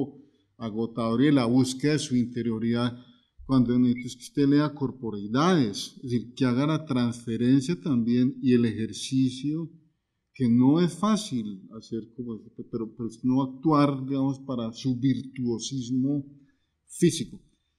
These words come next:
Eso de alguna manera nos ha ido, eh, eh, estableciendo como esos encuentros. O sea, yo creo que la forma como nos estamos planteando ese devolver a la comunidad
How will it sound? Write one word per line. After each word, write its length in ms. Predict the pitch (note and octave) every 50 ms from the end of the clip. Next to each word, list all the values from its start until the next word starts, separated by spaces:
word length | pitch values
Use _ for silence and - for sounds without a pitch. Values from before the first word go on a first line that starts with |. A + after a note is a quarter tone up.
| _ _ -
Eso 240 | D3+ C#3 - F#3+
de 80 | G3+ F#3+
alguna 320 | D#3+ C#3 B2+ C3+ D3 E3
manera 420 | E3+ E3 D3 C3+ C3 C3 C#3 D#3 D#3+
nos 280 | D3+ C#3 B2 - -
ha 200 | C3+ C3+ C3+ C#3
ido, 680 | C#3+ C#3+ D3 D3 D3 D3+ D3+ D3 D3+ D3+ D3 B2+ - - - - -
eh, 100 | C3+ A#2+
eh, 320 | A#2+ B2+ C3 C3 B2+ B2+ D3
estableciendo 720 | C3+ B2 - - B2+ B2 A#2+ A2+ A2+ B2 A#2+ A#2 C3 B2
como 200 | - - C3 A#2
esos 200 | A2+ A2+ B2 A#2
encuentros. 600 | B2 B2+ B2 B2 - C#3+ D#3 C#3+ A#2+ - A2+ G#2+ G2+
O 40 | G#2+
sea, 140 | A#2 G#2+ A2+ B2+ - - A#2+
yo 140 | A#2+ B2 -
creo 180 | - C3+ B2+ -
que 80 | - -
la 140 | C#3+ B2+
forma 720 | - - - C3+ C3 C3 B2 A#2+ B2 C3 C3+ C#3 D3 D3+ C3 - - _ _ _ _ _ _ _ _ _ _ _ _ _ _ _ _ _ _
como 200 | - B2 A#2+ A#2+
nos 200 | A#2+ A#2 A2+ A#2+
estamos 500 | G#2 - - A#2 A2+ A#2 C3 C#3 B2 B2+
planteando 1080 | - D#3 D3+ C3+ B2 A#2+ B2+ B2 A#2+ A#2+ A#2+ A#2+ A#2+ A#2+ A#2+ A#2 C3 C3+ C#3+ C#3+ C3+ -
ese 460 | C3 B2 B2 A#2+ - - C3+ D3 D3
devolver 800 | C#3+ B2+ C3 B2 A#2 A2 G#2+ G#2 G#2+ G#2+ A2 A2+ C3 C3 C3 B2 A#2+ - - - _ _ _ -
a 80 | B2+
la 160 | A#2 A2+ A2+
comunidad 800 | - - A#2+ A#2 A#2 A2+ A#2 A2+ A#2 A#2 A#2+ A#2+ B2+ C3+ C3+ C3